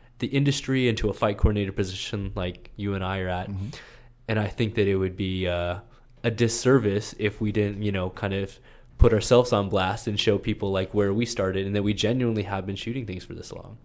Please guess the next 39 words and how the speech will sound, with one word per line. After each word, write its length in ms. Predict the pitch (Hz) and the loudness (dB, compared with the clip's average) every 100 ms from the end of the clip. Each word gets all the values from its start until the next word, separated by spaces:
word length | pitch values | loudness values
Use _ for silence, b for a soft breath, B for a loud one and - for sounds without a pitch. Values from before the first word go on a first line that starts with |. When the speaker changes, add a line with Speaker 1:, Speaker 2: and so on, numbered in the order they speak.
| 107 | -6
Speaker 1:
So 60 | |
Speaker 2:
Absolutely, 500 | 101 87 117 127 113 | -4 -2 0 0 2
yes. 260 | 117 104 - - | 0 0 -6 0
Speaker 1:
when 140 | 147 180 | 2 4
did 120 | 165 | 4
you 100 | 165 | 4
actually 220 | 143 135 | 2 -2
start 220 | - 120 | 0 0
shooting 460 | - - 127 123 113 | 0 -4 0 0 -2
stuff 320 | - - - | -4 -6 -4
officially? 840 | 98 - 120 120 101 69 60 57 - - - | -8 -4 -2 -2 -2 -4 -8 -12 -18 -20 -10
Like, 400 | 92 92 - - b b b b - | -8 -8 -10 -20 b b b b -2
Speaker 2:
I 80 | - | 4
started 240 | 120 165 143 | 6 8 8
shooting, 560 | - 135 127 120 117 | 6 8 8 8 6
uh, 240 | 101 95 90 | 4 4 2
fight 300 | - 120 113 | 4 4 4
scenes 420 | - 120 113 101 | 4 4 4 4
and 180 | 98 104 | 0 0
action 380 | 107 - 107 98 | 0 0 0 0
scenes 540 | - 101 98 95 90 | 2 2 2 2 0
in 160 | 95 92 | -2 -2
two 180 | - | -2
thousand 440 | 101 107 98 92 90 | -2 0 -2 -2 -2
three. 340 | - 95 82 - - 95 | 0 0 0 -8 -14 -10
Speaker 1:
Okay. 240 | - 85 - | -8 -10 -10
Speaker 2:
Um, 640 | 90 90 90 92 90 87 87 - - - - - - - | -4 -2 0 -2 -2 -4 -6 -16 -20 -20 -20 -20 -20 -6
I 160 | 95 101 | 0 2
did 160 | 101 117 | 2 0
some 140 | 110 | -2
stuff 320 | - 113 95 | 0 0 2
back 220 | 107 101 | 0 0
in 60 | 98 | 0
high 160 | 101 101 | 0 0
school 280 | - 107 | 0 0
with 100 | 101 | 2
my 120 | 104 98 | 0 0
buddy 220 | 98 101 | 2 2
Gerard. 440 | 92 101 101 120 | 2 4 4 2